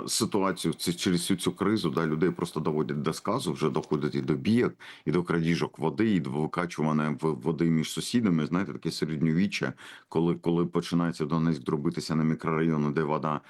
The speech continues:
е, відносно є і де води точно немає. Особливо тут є вже, починається боротьба між сусідами за природні джерела, де цю воду можна набрати. З іншого боку, окупаційна влада нічого не робить,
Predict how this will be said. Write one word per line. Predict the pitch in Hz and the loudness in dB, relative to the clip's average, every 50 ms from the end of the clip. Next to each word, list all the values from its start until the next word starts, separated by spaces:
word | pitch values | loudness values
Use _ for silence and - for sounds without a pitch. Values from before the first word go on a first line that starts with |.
| - - - - _ _ | -20 -20 -20 -20 _ _
е, | - 90 | -2 0
відносно | 85 78 76 98 101 82 98 104 107 90 - - 92 87 | 0 2 0 0 0 2 2 2 2 0 0 0 2 2
є | 87 87 107 120 120 | 4 4 4 4 2
і | 101 | 2
де | 73 85 85 | 2 2 2
води | 78 80 76 69 90 90 | 2 0 0 0 0 0
точно | - 85 87 85 - - 82 78 | 2 0 0 0 0 -2 0 0
немає. | 78 78 76 76 71 67 67 | 0 0 0 0 0 -2 -4
Особливо | 69 67 - 76 71 67 82 82 71 73 | -6 -4 -4 -4 -2 0 0 0 2 0
тут | 71 - 73 69 - 73 | 0 0 -2 -4 -2 -2
є | 76 80 76 | 0 0 0
вже, | 64 - 71 76 - - _ - - | 0 0 -2 -4 -4 -4 _ -12 -6
починається | - 82 - - 85 82 80 76 - 73 69 65 - - | -4 -4 0 2 2 2 2 0 -2 -4 -6 -6 -4 -2
боротьба | 90 80 82 76 65 76 78 76 | -2 0 0 -2 0 -2 0 0
між | 78 78 73 - | 0 0 -2 -2
сусідами | - 80 80 - - 107 95 90 80 76 69 65 - - - - - - - | -4 -6 -4 -2 -2 0 2 2 2 2 0 -2 -6 -14 -18 -18 -18 -10 -4
за | 78 85 87 | -2 -2 -2
природні | 87 - 87 87 85 82 82 82 78 67 | 0 0 0 0 2 2 2 2 0 0
джерела, | 69 73 73 85 95 98 82 | -2 -2 0 2 2 2 0
де | 71 67 78 | 0 0 -2
цю | 73 - - 82 | -2 -2 -2 -2
воду | 73 80 80 76 | 0 0 0 0
можна | 76 76 73 69 - 73 | 0 0 -2 -2 -2 -2
набрати. | 76 76 69 65 71 73 80 85 85 - - 64 - - - - - - - - - - - - | -2 0 0 0 0 0 0 0 0 0 -2 -4 -4 -6 -10 -12 -12 -14 -20 -20 -20 -20 -12 -8
З | 80 78 | -2 0
іншого | 131 160 - - 117 104 98 | 0 0 2 2 0 2 2
боку, | 87 95 131 - - 107 | 2 2 0 2 0 -2
окупаційна | 90 - 101 - 90 87 - 104 104 95 | -2 -2 -4 -4 -4 -2 0 0 0 0
влада | 78 78 82 85 80 73 76 | 0 0 0 0 0 0 0
нічого | 76 73 85 110 123 117 - 87 76 73 73 | 0 2 2 2 2 2 0 0 0 0 0
не | 71 71 64 | -2 -2 -2
робить, | 64 64 64 67 - - - | -2 -2 0 -2 -4 -4 -6